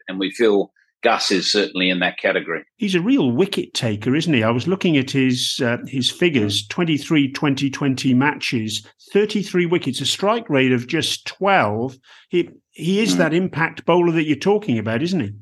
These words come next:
Speaker 1: That's what pace brings you. You know, quite often, uh, as we know in this short format of the go-, uh, of the game, uh, they, they tend to pose a few different questions to those players that do like sort of just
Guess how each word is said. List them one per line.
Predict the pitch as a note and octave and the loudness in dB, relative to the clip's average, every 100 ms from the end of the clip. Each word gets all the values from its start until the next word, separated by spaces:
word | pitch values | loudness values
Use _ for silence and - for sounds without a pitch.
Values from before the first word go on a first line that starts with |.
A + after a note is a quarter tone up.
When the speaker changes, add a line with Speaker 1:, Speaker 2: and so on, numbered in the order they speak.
| - - | -6 0
Speaker 1:
That's | D#3+ | 2
what | D#3 A#2+ | 2 2
pace | - A#2 G2+ - | 0 0 -2 -4
brings | A2+ A#2 F#2 | -4 -4 -6
you. | D#2+ - | -8 -10
You | - G#2+ | -10 -6
know, | G2+ - | -6 -2
quite | B2+ A2 | 0 0
often, | G#2+ - A#2+ F#2+ F#2 - | -2 -4 -6 -8 _ -4
uh, | |
as | G2 G2 G#2+ G2 | 0 2 0 0
we | G#2 | 0
know | G#2+ | 2
in | G2+ | 2
this | G2+ G#2+ | 2 0
short | - A#2 - | 2 0 0
format | - A2 G2+ G2 | -4 -2 -2 -2
of | G2 | -4
the | F2 | -2
go-, | G2+ A2+ | 0 0
uh, | G2+ G2 - | 0 0 0
of | F#2+ F2+ | -4 -4
the | G2 | 0
game, | A2 A2 G#2+ G2 _ - | 2 2 0 -4 _ -8
uh, | - F#2+ F2 - | -2 0 0 -2
they, | A2 - | -4 0
they | A2+ | -2
tend | A2 B2+ | 0 -4
to | G#2 | -4
pose | - A2 G2 | 0 0 0
a | |
few | F2 G#2+ | -4 -4
different | G2 F#2+ G#2 F#2+ | -4 -2 -4 -2
questions | A2 G#2 - G2 F#2 | 0 0 0 -2 -2
to | G#2 | 0
those | G2+ G2+ F#2+ | 2 2 0
players | - G2+ F#2+ F2+ F#2 | 0 2 2 0 -4
that | G2+ - | -8 -2
do | G#2+ | 2
like | G2+ F2+ - | 2 0 -2
sort | - F#2 | -2 -2
of | F2+ | -2
just | G2+ - - | -2 -2 -4